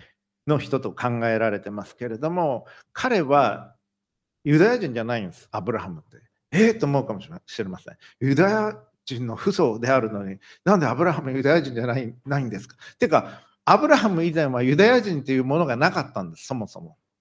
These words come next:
しかもアブラハムはエルサレムとかに住んでいたわけじゃなくて、今のイラクの南の方に住んでいました。当時はカルデアのウルと呼ばれて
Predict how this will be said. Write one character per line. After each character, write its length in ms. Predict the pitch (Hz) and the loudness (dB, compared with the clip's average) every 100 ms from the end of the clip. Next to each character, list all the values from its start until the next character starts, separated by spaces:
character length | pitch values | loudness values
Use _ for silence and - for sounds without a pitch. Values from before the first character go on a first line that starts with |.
| _ _ | _ _
し 120 | - | -8
か 160 | - 254 | -2 -2
も 220 | 208 143 | 2 0
ア 60 | 147 | 2
ブ 100 | 208 | 4
ラ 140 | 226 | 4
ハ 120 | 196 | 2
ム 120 | 165 | 0
は 140 | 143 131 | 2 4
エ 80 | 147 | 2
ル 100 | 160 | 2
サ 160 | 208 | 0
レ 80 | 202 | 0
ム 120 | 151 | -2
と 120 | 143 | -4
か 100 | 123 | -4
に 80 | 117 | -6
住 260 | - 214 185 | -8 -8 -6
ん 60 | |
で 100 | 123 | -4
い 100 | 113 | -4
た 100 | - | 0
わ 100 | 120 | -2
け 140 | 120 110 | -2 -8
じ 80 | 110 | -8
ゃ 40 | |
な 140 | 120 | -10
く 80 | - | -10
て、 200 | - 127 | -10 -6
今 260 | 226 247 190 | -4 0 0
の 160 | 123 127 | -2 -4
イ 120 | 208 | 0
ラ 120 | 220 | 0
ク 120 | - 190 | 0 -2
の 140 | 156 | 0
南 400 | 127 135 151 151 | 0 0 0 0
の 100 | 151 | -2
方 240 | 123 143 | -2 -4
に 140 | 135 156 | -4 -8
住 200 | - 127 | -8 -10
ん 80 | 98 | -10
で 120 | 90 | -12
い 40 | |
ま 140 | 76 - | -14 -20
し 120 | - | -20
た。 60 | _ | _
当 220 | - 208 | 6 8
時 140 | 131 117 | 6 2
は 120 | 117 | -2
カ 220 | - 143 | -2 2
ル 140 | 165 156 | 2 4
デ 160 | 143 | 2
ア 180 | 127 - _ _ | 2 0 _ _
の 220 | 151 147 - | -6 -6 -4
ウ 160 | 175 180 | 0 0
ル 140 | 110 - _ _ _ _ _ _ | -2 -6 _ _ _ _ _ _
と 300 | 165 131 - | 4 4 2
呼 140 | 127 | 0
ば 120 | 113 | 2
れ 100 | 104 | -2
て 340 | 101 127 117 | -4 -4 -6